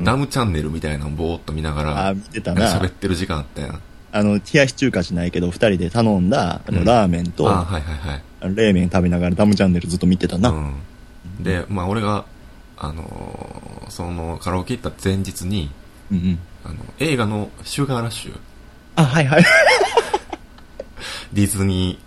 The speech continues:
Speaker 1: ー映画の。
Speaker 2: うんうんうん。
Speaker 1: シュガーラッシュを、あの、
Speaker 2: 面白い映画や。
Speaker 1: 借り、借りてみて、「めっちゃ面白かったわ」みたいな話を、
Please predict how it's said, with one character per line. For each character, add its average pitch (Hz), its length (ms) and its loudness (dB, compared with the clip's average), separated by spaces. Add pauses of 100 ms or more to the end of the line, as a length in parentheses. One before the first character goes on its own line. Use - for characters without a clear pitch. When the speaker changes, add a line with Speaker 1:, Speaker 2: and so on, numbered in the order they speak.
(180)
Speaker 1:
ー 85 160 0
映 78 40 -2
画 71 100 -2
の。 - 180 -10 (1000)
Speaker 2:
う 135 80 2
ん - 20 6
う 120 40 4
ん 113 300 0
う 120 40 -4
ん。 117 40 0
Speaker 1:
シ - 80 -2
ュ 117 60 0
ガ 117 140 4
ー 110 40 2
ラ 110 80 0
ッ - 40 -4
シ - 180 -6
ュ 82 60 0
を、 78 220 -2 (460)
あ 127 60 -2
の、 131 40 2
Speaker 2:
面 135 60 2
白 110 220 4
い 95 40 4
映 90 40 2
画 82 80 -4
や。 78 80 -6
Speaker 1:
借 92 180 0
り、 73 60 -4
借 76 100 -6
り 80 100 -4
て - 0 -
み - 0 -
て、 80 320 -4 (580)
「め 85 80 -4
っ - 20 -12
ち - 100 -6
ゃ - 40 0
面 104 120 2
白 101 140 2
か 95 80 0
っ - 120 -4
た 78 100 -6
わ」 57 200 -6
み 76 60 -8
た 69 100 -8
い 71 60 -8
な 76 60 -6
話 78 340 -4
を、 76 140 -4